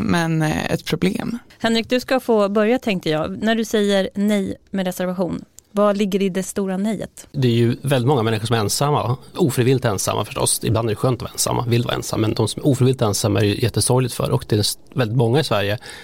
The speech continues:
Speaker 3: Men att det skulle vara så mycket värre här eller värre nu,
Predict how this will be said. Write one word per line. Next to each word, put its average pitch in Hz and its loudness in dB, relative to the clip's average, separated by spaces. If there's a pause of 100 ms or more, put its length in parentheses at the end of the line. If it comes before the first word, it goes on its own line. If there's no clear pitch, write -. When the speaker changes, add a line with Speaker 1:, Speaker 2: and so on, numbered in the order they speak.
(140)
Speaker 3:
Men 117 2
att 120 -2
det 117 0
skulle 110 0
vara 107 2
så - 0
mycket 110 0
värre 139 0
här 135 0
eller 110 0
värre 110 0
nu, 123 4